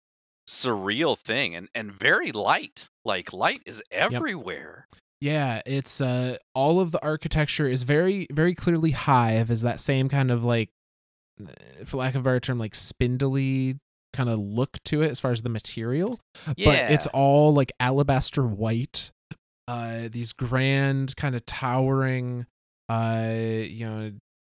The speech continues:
Speaker 2: ca-, almost cathedral-esque, uh, buildings.
Speaker 1: Yeah.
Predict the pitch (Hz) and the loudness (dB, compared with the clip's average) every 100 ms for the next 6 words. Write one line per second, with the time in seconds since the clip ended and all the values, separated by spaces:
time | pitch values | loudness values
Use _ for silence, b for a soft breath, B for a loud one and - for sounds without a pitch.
0 | - 139 - - 147 139 - 131 - 135 | -6 -6 -6 -4 -2 0 -2 -8 -8 -2
1 | 139 131 143 135 127 135 - - - _ | -2 4 4 6 4 2 -2 -6 -14 _
2 | _ 117 117 113 117 117 135 143 139 117 | _ -2 0 2 2 4 4 4 4 2
3 | 104 90 82 | 2 -2 -6